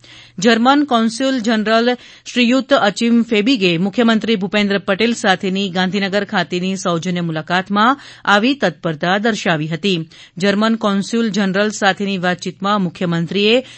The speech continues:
ગુજરાતમાં ઉદ્યોગો સ્થાપવા ઈચ્છુક જર્મન ઉદ્યોગકારોને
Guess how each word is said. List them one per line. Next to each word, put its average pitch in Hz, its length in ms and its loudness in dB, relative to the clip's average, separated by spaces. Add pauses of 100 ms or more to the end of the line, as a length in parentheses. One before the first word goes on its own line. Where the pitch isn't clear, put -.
(140)
ગુજરાતમાં 254 720 4
ઉદ્યોગો 220 540 0
સ્થાપવા 208 760 0
ઈચ્છુક 220 420 -6
જર્મન 185 480 -2
ઉદ્યોગકારોને 190 960 -2